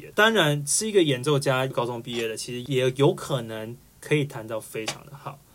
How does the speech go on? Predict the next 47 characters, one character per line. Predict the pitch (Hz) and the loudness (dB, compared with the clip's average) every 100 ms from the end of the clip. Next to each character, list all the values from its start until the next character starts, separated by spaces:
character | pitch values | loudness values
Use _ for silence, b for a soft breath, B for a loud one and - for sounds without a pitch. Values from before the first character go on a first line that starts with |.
| b b b - | b b b -2
但 | 170 151 | 0 2
是 | 156 143 | 2 0
就 | - 147 139 | 0 0 2
是 | |
会 | 139 175 135 | 2 2 2
有 | 120 107 107 | 0 -6 -8
人 | 107 107 | -12 -12
就 | 110 147 | -4 -4
很 | 131 | -4
容 | 113 | -6
易 | 120 | 0
会 | 135 | 0
被 | 131 117 107 - | 0 -6 -6 -10
贴 | - 110 | -6 -4
标 | 110 107 | -4 -8
签。 | - - 160 | -10 -12 -4
那 | 180 | -2
当 | 180 185 | 2 2
然 | 151 | 2
就 | 175 170 | 2 0
很 | - 131 | -2 -6
多 | 160 | -4
人 | 135 | -2
会 | 151 | -2
想 | 143 117 | -4 -8
要 | 127 | -8
进 | - 147 123 127 b b b | -4 -4 -4 -10 b b b
academia， | 135 139 139 127 123 110 123 _ b b b b - | -6 -2 -2 -2 -6 -12 -14 _ b b b b -10
说 | - 127 | -2 0
想 | 123 117 | -2 -6
要 | |
去 | 113 123 | -8 -8
教， | 120 117 | -8 -8
那 | 147 185 | -2 0
你 | 147 120 - | 0 -4 0
不 | 180 | 2
能 | 147 127 | 2 2
没 | |
有 | 127 | -2
学 | 117 120 | -2 -6
位 | 110 110 | -6 -6
啊。 | 117 - - | -8 -16 -4
当 | 208 | 0
然 | 208 170 | 2 4
都 | 180 185 | 4 6
有 | 139 113 | 4 0
啦， | 127 139 | -6 -8